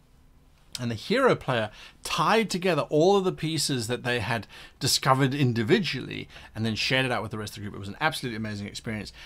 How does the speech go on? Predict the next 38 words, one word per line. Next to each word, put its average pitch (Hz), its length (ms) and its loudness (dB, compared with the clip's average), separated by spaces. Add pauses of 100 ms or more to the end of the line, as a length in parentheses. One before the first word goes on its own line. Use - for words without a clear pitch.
(100)
And 117 100 0
then 135 60 6
they 147 80 8
made 143 160 6
a 131 60 2
decision 131 460 0
based 147 340 4
on 127 100 -2
that, 139 220 4
which - 160 -10
was - 100 -8
far 233 380 8
stronger 127 340 4
than 101 160 0
just 107 240 -4
blindly 101 400 0
running 95 280 -6
into 92 220 -8
the 104 80 -14
castle 92 440 -8
or 98 120 -10
whatever 101 280 -10
the 95 100 -12
situation - 640 -12
might - 160 -16
be. - 180 -14 (920)
The 233 100 12
negatives, 240 1120 4
however, - 760 -8 (960)
the - 80 -6
negatives, 208 1120 -4 (100)
the 202 160 0
bad 143 800 6
things, 50 880 -18
there 131 120 -2
are 151 120 4
many 165 300 2
bad 87 600 -6